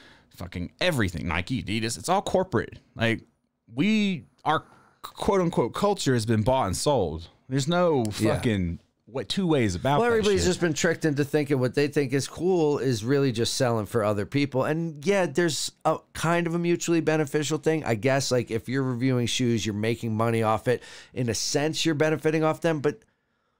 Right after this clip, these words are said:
Speaker 2: not as much as they're benefiting off this whole culture selling their shoes for 'em without saying
Speaker 1: But that's not
Speaker 2: anything.
Speaker 1: even the point. The point is, is that there's, it's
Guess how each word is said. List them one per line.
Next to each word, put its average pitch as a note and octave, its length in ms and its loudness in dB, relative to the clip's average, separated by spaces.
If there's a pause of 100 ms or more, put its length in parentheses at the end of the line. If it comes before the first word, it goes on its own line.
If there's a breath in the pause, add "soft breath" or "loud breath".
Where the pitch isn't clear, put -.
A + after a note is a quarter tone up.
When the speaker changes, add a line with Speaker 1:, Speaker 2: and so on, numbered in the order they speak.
(360)
Speaker 2:
not A2 320 0
as F3 140 0
much E3+ 260 0
as C3+ 120 2
they're D3+ 160 2
benefiting C3+ 560 2
off B2 220 0
this B2 200 0
whole B2+ 200 2
culture C3+ 480 0
selling A#2 420 0
their G2 80 -2
shoes C#3 320 0
for F#2+ 280 -4
'em F#2 80 -4
without F#2 300 -4
saying C3 220 0
Speaker 1:
But - 40 2
that's A3+ 200 0
not G#3+ 100 2
Speaker 2:
anything. G3 180 2
Speaker 1:
even F3+ 100 2
the F3 80 0
point. G3+ 380 2
The C3 80 2
point G3 280 2
is, G3+ 160 0
is C#3+ 160 -2
that C#3 180 0
there's, C#3+ 420 0
it's C#3 200 -2